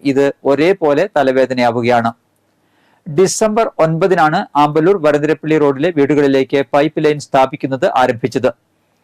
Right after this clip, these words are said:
അലക്ഷ്യമായി കുഴികൾ മൂടിയതോടെ ഇതുവഴി നടക്കാൻ പോലും സാധിക്കാത്ത അവസ്ഥയായി. നിർമ്മാണ പ്രവർത്തനങ്ങൾ പൂർത്തിയായ ഭാഗം വരെ വെറുതെ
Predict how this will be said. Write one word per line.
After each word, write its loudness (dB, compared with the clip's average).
അലക്ഷ്യമായി 0
കുഴികൾ 2
മൂടിയതോടെ 2
ഇതുവഴി 2
നടക്കാൻ 0
പോലും 0
സാധിക്കാത്ത 0
അവസ്ഥയായി. 0
നിർമ്മാണ 2
പ്രവർത്തനങ്ങൾ -2
പൂർത്തിയായ 2
ഭാഗം 2
വരെ 2
വെറുതെ 2